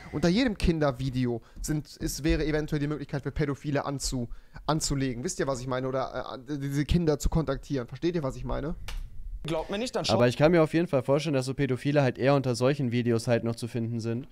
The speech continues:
Speaker 3: weil das halt auch was mit ihrem Fetisch einfach zu tun hat. Ähm, würde ich auf jeden Fall mal schätzen. Ich weiß nicht. Ich kannte die Szene vorher nicht, aber ich kann mir schon vorstellen, dass Pädophile halt dann lieber sowas gucken, weil das halt auch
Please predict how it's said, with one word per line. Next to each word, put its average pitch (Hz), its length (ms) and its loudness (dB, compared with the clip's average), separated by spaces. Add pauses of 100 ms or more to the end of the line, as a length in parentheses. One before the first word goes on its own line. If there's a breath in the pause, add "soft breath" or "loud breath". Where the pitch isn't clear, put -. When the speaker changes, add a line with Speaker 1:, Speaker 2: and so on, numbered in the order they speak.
(360 loud breath)
Speaker 3:
weil 117 100 6
das 123 140 2
halt 135 160 4
auch 135 80 6
was 131 160 4
mit 139 120 0
ihrem 120 200 0
Fetisch 127 320 0
einfach 107 220 0
zu 110 120 -8
tun 107 240 -4
hat. 98 220 -8 (800)
Ähm, 107 420 2
würde 120 160 4
ich 120 140 2
auf 117 80 -2
jeden 123 160 2
Fall 120 100 2
mal 110 120 0
schätzen. 107 500 -4
Ich - 80 -12
weiß 120 180 2
nicht. 113 300 -4 (880 soft breath)
Ich - 100 -20
kannte 151 180 6
die 127 120 2
Szene 117 240 0
vorher 107 180 -4
nicht, 104 180 -4
aber 120 140 2
ich 123 60 -2
kann 151 120 4
mir 147 80 4
schon 151 240 0
vorstellen, 147 320 4
dass 127 120 0
Pädophile 139 360 2
halt 135 120 6
dann 127 100 4
lieber 120 180 2
sowas 147 240 2
gucken, 151 240 -2
weil 120 80 2
das 117 160 -2
halt 127 160 2
auch 117 180 2